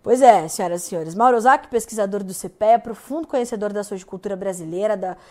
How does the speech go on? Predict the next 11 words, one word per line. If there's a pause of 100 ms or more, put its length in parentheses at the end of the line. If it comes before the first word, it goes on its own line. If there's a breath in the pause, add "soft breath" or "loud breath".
(160 loud breath)
não
só
da
sojicultura,
mas
da
formação, (340 loud breath)
né,
é,
dessa
cultura,